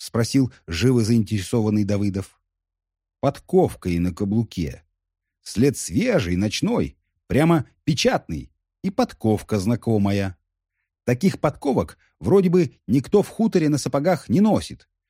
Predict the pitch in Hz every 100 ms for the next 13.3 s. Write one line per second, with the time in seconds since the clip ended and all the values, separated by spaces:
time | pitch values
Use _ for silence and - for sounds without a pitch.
0 | _ _ 139 180 185 - 160 190 160 131
1 | - 139 156 123 - - - _ _ _
2 | _ _ - 135 127 113 98 110 240 -
3 | - - _ - 98 160 151 135 147 110
4 | 104 131 98 - - _ _ _ _ _
5 | - 92 113 147 - 127 - 190 - 69
6 | - _ _ _ - 85 135 165 - 113
7 | - 156 - - - - _ _ _ _
8 | _ _ _ - 85 101 143 143 - _
9 | _ - 113 139 110 107 131 135 113 -
10 | - 110 92 - 202 - 87 - 95 101
11 | 127 117 101 107 113 - 67 - _ _
12 | _ _ _ _ _ 69 82 95 117 95
13 | 98 123